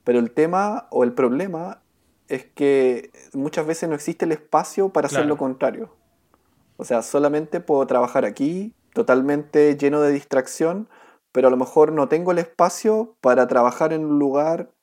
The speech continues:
Speaker 1: eh, donde esté solo, aislado, eh, y, y nadie me vaya a interrumpir. Yo creo que por ahí también pasa un poco el problema, ¿no?
Speaker 2: Sí, estoy, estoy súper de acuerdo. Yo creo que, quizás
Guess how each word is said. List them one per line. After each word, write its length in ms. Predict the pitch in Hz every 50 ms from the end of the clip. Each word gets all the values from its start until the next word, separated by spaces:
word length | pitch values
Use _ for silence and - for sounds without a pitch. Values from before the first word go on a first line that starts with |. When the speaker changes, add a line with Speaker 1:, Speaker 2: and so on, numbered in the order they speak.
| _ _ -
Speaker 1:
eh, 200 | - 131 127 123 120
donde 240 | 127 123 120 123
esté 480 | 120 120 - 143 139 139 139 139 135 127
solo, 600 | - - - - 123 139 139 151 175 220 254 - _ _ _ _ _ _ _ -
aislado, 800 | 117 120 120 120 127 123 135 139 151 165 180 190 196 226 - _ _ _ _ _ _ _ _
eh, 460 | - - - 131 127 127 123 120 101 98 131 131 -
y, 60 | - 143
y 20 |
nadie 240 | 131 135 139 151 156
me 100 | 156 151
vaya 140 | 147 147 151
a 40 | 151
interrumpir. 640 | 151 147 147 139 131 131 - 143 120 - - - _ _ -
Yo 260 | - - 135 123 117
creo 180 | 135 143 139
que 120 | 131 139 135
por 160 | - 127 120
ahí 180 | - 135 143 151
también 380 | - 151 151 151 156 156 160
pasa 260 | - 156 151 - -
un 80 | 147 143
poco 200 | - 151 143 143
el 60 | 139
problema, 380 | - 131 123 131 147 123 113 107
¿no? 240 | 120 127 151 190 _ _ _ _ _ _ _ -
Speaker 2:
Sí, 380 | - 147 147 160 160 151 156 - 165
estoy, 320 | 165 - - 147 143 147 147
estoy 200 | 151 - - 139
súper 240 | 143 147 151 147 147
de 80 | 147
acuerdo. 240 | 143 143 156 151 143
Yo 160 | 135 135 139
creo 220 | 143 151 147 143 143
que, 420 | 143 139 135 131 131 127 127 127 127 _ _ _ _ _ _ _ _ _ _ _ _ _ _ _ _
quizás 260 | - 151 147 156 147